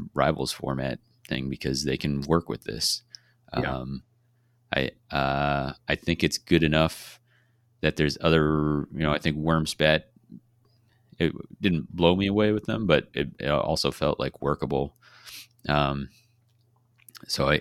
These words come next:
Speaker 1: I think, uh, I think it's good enough to have fun with, um, in Rivals, and I, I, I don't think it's gonna unseat, like,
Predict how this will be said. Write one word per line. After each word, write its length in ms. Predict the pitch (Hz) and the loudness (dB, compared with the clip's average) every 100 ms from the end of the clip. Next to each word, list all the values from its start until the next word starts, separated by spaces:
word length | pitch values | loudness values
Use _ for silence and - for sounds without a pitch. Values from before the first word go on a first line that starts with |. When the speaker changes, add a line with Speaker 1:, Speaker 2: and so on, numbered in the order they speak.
| - | -2
Speaker 1:
I 100 | - | -4
think, 340 | - 90 - | 0 0 2
uh, 300 | 80 73 71 - - - - - _ _ | 2 4 4 0 -12 -20 -20 -20 _ _
I 100 | - | 0
think 120 | 87 85 | 2 2
it's 120 | - | 4
good 180 | 113 107 | 4 6
enough 220 | 101 - | 4 2
to 60 | 82 | 0
have 180 | 85 82 | 0 0
fun 320 | - 87 98 | 2 2 2
with, 340 | 101 - - - - - | 0 -2 -14 -20 -20 -6
um, 480 | 87 85 87 85 82 - | -4 -2 -2 -4 -6 -8
in 120 | 87 85 | -2 2
Rivals, 480 | 87 85 87 80 | 4 4 2 0
and 140 | - 76 | 0 0
I, 140 | 71 - | 0 -4
I, 80 | - 78 78 | -8 -4 2
I 80 | |
don't 160 | 82 82 | 2 2
think 160 | 78 78 | 0 -2
it's 120 | - | 0
gonna 280 | 82 76 - | 2 2 0
unseat, 500 | 76 73 - 82 - - | -2 -2 0 0 -2 -4
like, 300 | 64 64 | -4 -4